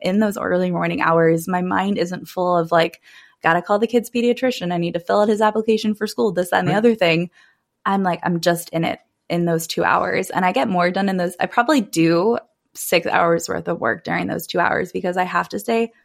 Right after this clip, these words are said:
Speaker 1: super focused. And I don't know if you had this experience when you were writing your book, but sometimes I stand up at the end of those two hours and I'm like,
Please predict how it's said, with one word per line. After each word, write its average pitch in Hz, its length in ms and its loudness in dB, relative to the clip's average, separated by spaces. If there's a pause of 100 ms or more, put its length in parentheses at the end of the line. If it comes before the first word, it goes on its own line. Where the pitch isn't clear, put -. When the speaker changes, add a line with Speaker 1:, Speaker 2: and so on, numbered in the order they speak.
(100)
Speaker 1:
super 175 360 0
focused. 165 420 -2
And 214 180 4
I 202 220 2
don't 233 100 -2
know 226 100 6
if 214 80 0
you 214 80 2
had 196 80 2
this 190 160 -6
experience 180 340 -6
when 175 100 -4
you 175 80 -2
were 170 60 2
writing 170 200 0
your 170 100 0
book, 202 220 0
but 165 120 -6
sometimes 226 320 2
I 233 100 6
stand 196 360 2
up 202 140 4
at 202 80 0
the - 80 0
end 190 100 2
of 233 60 2
those 226 160 6
two 220 160 0
hours 226 300 4
and 240 60 4
I'm 220 80 4
like, 190 240 0